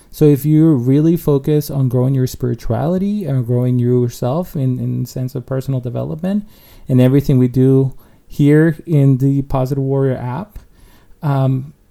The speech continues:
Sunday is your day. Sunday is to reflect. Sunday is about growth.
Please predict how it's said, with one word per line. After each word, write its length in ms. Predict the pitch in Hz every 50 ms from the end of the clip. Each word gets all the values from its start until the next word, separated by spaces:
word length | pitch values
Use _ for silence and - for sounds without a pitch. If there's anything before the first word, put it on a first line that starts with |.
| _ _ _ _ _ _ _ _ _ _ _ _ _ -
Sunday 560 | - - - - 131 135 143 143 143 139 135
is 140 | 131 120 127
your 120 | 135 127
day. 420 | 123 135 117 110 95 87 - 131 - -
Sunday 580 | - - - - 160 170 180 180 170 160 151 147
is 160 | 143 143 - -
to 320 | - 139 127 127 127 123 127
reflect. 800 | 131 127 123 - - - - 185 180 151 156 165 - - - - - - - - _ - _ _ - - _ - - - _
Sunday 680 | - - - 175 165 160 160 151 147 147 147 143 139 -
is 240 | 156 143 131 123 -
about 560 | 139 135 127 127 139 131 123 127 123 - -
growth. 680 | - - - 156 160 165 165 160 160 156 - - -